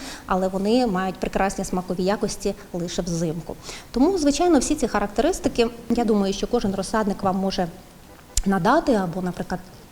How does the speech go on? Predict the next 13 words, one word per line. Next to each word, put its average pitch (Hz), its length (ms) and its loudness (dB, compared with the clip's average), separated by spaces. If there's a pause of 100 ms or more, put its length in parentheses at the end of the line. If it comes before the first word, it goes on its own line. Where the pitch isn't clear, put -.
(100)
того, 202 120 4
до 185 100 0
кого 190 260 -2
ви 190 60 0
звертаєтеся. 240 920 2
І 180 220 0 (440)
насправді 208 460 0
ми 196 120 2
маємо 196 400 0
великий 202 360 0
досвід, 311 520 -2 (140)
е, 240 260 0 (200)
практику, 254 680 2